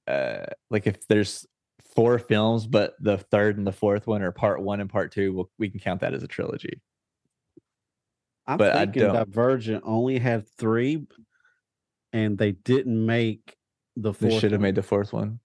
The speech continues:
Speaker 1: Yeah.
Speaker 2: Yeah, but I guess the third one didn't do as well at the box office as they would have liked, so they just dropped it, <laughs>
Speaker 1: Yeah.
Speaker 2: unfortunately, which made me really mad. Uh,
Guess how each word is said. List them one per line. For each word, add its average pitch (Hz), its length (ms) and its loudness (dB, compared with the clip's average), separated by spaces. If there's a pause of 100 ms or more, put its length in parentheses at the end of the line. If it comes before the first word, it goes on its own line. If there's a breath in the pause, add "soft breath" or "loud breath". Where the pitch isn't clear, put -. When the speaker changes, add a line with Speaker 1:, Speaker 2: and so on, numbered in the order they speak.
Speaker 1:
Yeah. 101 280 -6
Speaker 2:
Yeah, 92 300 -4
but 104 240 -2
I 104 140 -4
guess 104 300 -2
the 101 120 -4
third 113 280 2
one 104 240 0
didn't 104 280 0
do 104 160 2
as 101 120 0
well 104 200 2
at - 60 -6
the 98 60 -4
box 101 340 0
office 101 340 -2
as 98 160 -4
they 104 100 0
would 98 140 0
have 92 120 -4
liked, 104 400 0
so 101 200 -4
they 98 200 0
just 95 500 -4 (1040)
dropped 101 400 -2
it, - 140 -8 (260)
<laughs> 175 140 4 (160)
Speaker 1:
Yeah. 92 280 2
Speaker 2:
unfortunately, 117 560 0
which 120 200 -2
made 113 100 0
me 113 80 2
really 117 200 0
mad. 104 420 -2 (460 loud breath)
Uh, 110 160 -2